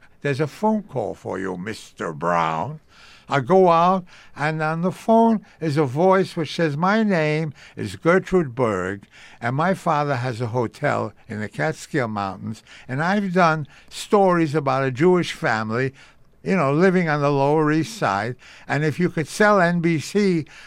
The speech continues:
what you're doing, you could play the father on my series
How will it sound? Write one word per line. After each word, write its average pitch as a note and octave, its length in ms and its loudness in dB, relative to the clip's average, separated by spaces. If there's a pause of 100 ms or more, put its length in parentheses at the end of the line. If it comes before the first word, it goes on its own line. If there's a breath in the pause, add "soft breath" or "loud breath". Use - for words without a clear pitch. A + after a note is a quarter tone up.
(100)
what C3+ 280 0
you're D3 120 2
doing, E3 540 2 (340 soft breath)
you F3 240 4
could - 220 -2
play D#3+ 240 4
the B2 140 0
father B2 560 2
on E3+ 160 2
my E3 200 0
series F#3 760 4